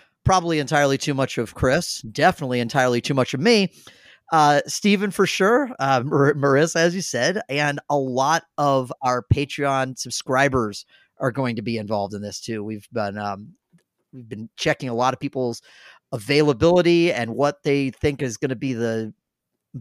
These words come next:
genre of movies that they're most interested in. We've got it all, uh, not scheduled out, but we've got our, our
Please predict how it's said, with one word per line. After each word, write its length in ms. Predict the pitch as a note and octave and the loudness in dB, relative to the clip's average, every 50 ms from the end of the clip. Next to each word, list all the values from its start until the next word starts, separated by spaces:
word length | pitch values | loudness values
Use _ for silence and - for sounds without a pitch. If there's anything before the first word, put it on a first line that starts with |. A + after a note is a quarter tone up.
| - _ _ _ _ _ _ _ _ _ - C3+ | -16 _ _ _ _ _ _ _ _ _ -14 -6
genre 400 | A#2 D3+ D3+ D#3+ E3+ E3+ D#3 C#3 | -2 0 0 0 0 0 -2 -2
of 100 | C#3 A#2 | -4 -6
movies 380 | C#3 D#3+ F3 D#3+ F3+ F3 D#3 C#3 | -6 -6 -4 -4 -4 -6 -4 -6
that 140 | D3 - | -6 -6
they're 100 | - B2 | -6 -6
most 320 | B2 D3+ F3+ F#3 E3 - - | -4 -2 -2 -2 -4 -4 -6
interested 480 | - E3+ E3+ - F3 D#3 - E3+ D#3 | -8 -8 -6 -6 -10 -8 -8 -6 -2
in. 300 | E3 D#3+ D#3+ D#3+ D#3+ D#3 _ _ _ - - - - _ _ _ - | 0 0 0 0 -2 -6 _ _ _ -20 -20 -20 -20 _ _ _ -6
We've 220 | C#3 C3 A#2 G#2+ | -4 -4 -4 -2
got 200 | - C#3+ C#3+ C3 | 0 0 0 2
it 60 | B2 | 2
all, 340 | C#3 D3 D3 D3+ D3 D3 D3 | 2 2 2 2 0 0 -2
uh, 260 | A2+ A#2+ A#2 A#2 A2 G2+ _ _ _ _ _ - | 0 2 2 2 0 -2 _ _ _ _ _ -10
not 260 | D#3+ D3 F3 F#3 - | -2 0 0 0 0
scheduled 540 | - - - - G#3+ G#3+ E3+ G3 G3 F#3+ F#3 | -2 -4 0 2 2 2 2 2 0 2 4
out, 200 | F#3 F3+ F#3 F3+ | 4 4 4 2
but 80 | - D#3+ | 0 -4
we've 200 | D3 C#3 A#2+ - | -4 -4 -2 2
got 240 | E3+ D#3 D3+ D3 C#3+ | 4 4 4 4 4
our, 280 | C#3 C3+ C3+ C3 B2 - | 4 4 4 2 0 0
our 380 | - C3+ C3 B2+ B2 A#2+ A#2 | 2 2 2 2 2 -2 -4